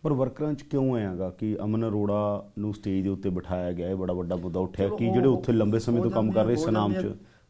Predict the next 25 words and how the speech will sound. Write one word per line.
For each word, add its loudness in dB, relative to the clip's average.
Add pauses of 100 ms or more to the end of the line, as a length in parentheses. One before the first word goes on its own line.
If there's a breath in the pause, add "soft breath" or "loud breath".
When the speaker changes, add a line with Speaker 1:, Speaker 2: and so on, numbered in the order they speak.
Speaker 2:
ਨਿੱਕੀਆਂ -4
ਮੋਟੀਆਂ -2
ਗੱਲਾਂ -4
ਹੋ -4
ਜਾਂਦੀਆਂ, -4
ਕੋਈ -8
ਸਟੇਜ -8
ਤੇ -8
ਬਹਿ -2
ਗਿਆ, -2
ਸ-, -12
ਕੋਈ -12
ਸਟੇਜ -10
ਤੇ -10
ਨਾ -4
ਬੈਠਾ। -8 (560 soft breath)
ਕਈ -4
ਵਾਰੀ -6
ਕਈ -6 (360)
ਵਰਕਰ -6
ਸੈਂਸਿਟਿਵ -8
ਫੀਲ -6
ਕਰ -6
ਲੈਂਦੇ -4
ਆ। -12